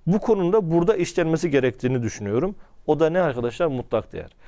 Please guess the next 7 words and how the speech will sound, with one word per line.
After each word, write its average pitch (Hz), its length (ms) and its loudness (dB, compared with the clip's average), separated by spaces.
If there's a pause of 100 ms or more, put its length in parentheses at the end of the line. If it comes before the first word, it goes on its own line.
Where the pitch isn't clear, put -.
(160)
Çünkü 202 300 0
karşılaştırılmalı 175 1400 0
sorularda, 95 520 -4
yani 107 240 -8
tam 135 220 0
sayıları 127 360 -2
karşılaştırırken 170 920 -2